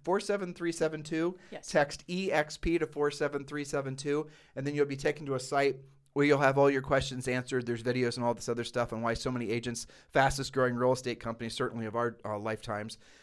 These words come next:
Speaker 1: uh, seventy-three thousand agents, probably gonna be more like a hundred and fifty thousand agents, five hundred thousand agents. That's what's projected within five years.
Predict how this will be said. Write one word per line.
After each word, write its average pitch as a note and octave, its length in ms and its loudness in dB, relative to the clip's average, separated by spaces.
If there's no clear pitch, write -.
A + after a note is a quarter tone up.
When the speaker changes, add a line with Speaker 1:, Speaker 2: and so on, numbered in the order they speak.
Speaker 1:
uh, A#2+ 60 -2
seventy-three C#3 560 0
thousand B2+ 380 2
agents, B2+ 280 -4
probably B2+ 280 0
gonna B2 100 -2
be B2 80 -2
more B2 140 -2
like A2+ 160 -2
a - 20 -12
hundred B2+ 260 -4
and B2+ 80 -8
fifty C3 240 -6
thousand B2 360 0
agents, B2 320 -4
five B2+ 240 6
hundred C3 240 -2
thousand B2 320 2
agents. A#2+ 320 -4
That's A#2+ 160 -8
what's A#2+ 160 -4
projected A#2 420 -2
within A#2 240 -2
five A#2 300 2
years. A#2+ 260 -2